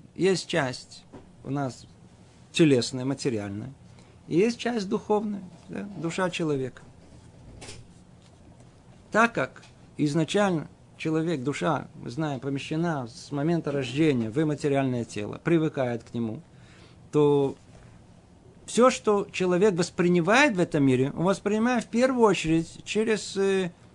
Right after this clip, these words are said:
материальность своих чувств. Так он, так он всё воспринимает.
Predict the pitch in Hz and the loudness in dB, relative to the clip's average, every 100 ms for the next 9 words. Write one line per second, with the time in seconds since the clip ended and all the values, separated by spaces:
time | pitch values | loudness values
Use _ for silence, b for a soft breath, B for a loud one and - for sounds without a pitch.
0 | - - 165 170 196 214 240 226 196 - | -16 2 2 4 4 6 4 2 0 0
1 | 202 185 - 196 - - - - - - | 0 0 0 0 0 -12 -18 -18 -18 -20
2 | - - - - - - - - - - | -20 -20 -20 -20 -20 -20 -20 -20 -20 -20
3 | - 214 220 214 196 185 - 190 185 175 | -2 0 2 0 0 -4 -4 -4 -2 -6
4 | 185 170 151 156 151 139 120 | -4 -6 -6 -6 -4 -4 -6